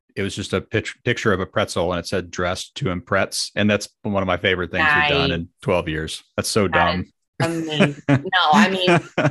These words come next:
Speaker 2: my love for puns is very overwhelming, and so
Speaker 1: Yeah.
Speaker 2: I'll have to use that someday. <laughs>
Speaker 1: It's all yours. <laughs>
Speaker 2: Uh, well, thanks, Isaac. This has been so much fun, um, talking about all things marketing,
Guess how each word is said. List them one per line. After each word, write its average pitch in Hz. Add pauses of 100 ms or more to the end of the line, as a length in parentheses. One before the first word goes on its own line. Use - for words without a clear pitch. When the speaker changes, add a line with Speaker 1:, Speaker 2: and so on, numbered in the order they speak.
(320)
Speaker 2:
my 208
love 220
for 294
puns 160
is 170 (260)
very 214
overwhelming, 175
and 180
so 147
Speaker 1:
Yeah. -
Speaker 2:
I'll 175
have 160
to 160
use 143
that -
someday. - (180)
<laughs> 403 (500)
Speaker 1:
It's 127
all 120
yours. 82
<laughs> - (340)
Speaker 2:
Uh, 175 (260)
well, 214
thanks, 180
Isaac. 226
This 254
has 302
been 247
so 214
much 208
fun, 175
um, 160
talking 185
about 170
all 185
things 170
marketing, 165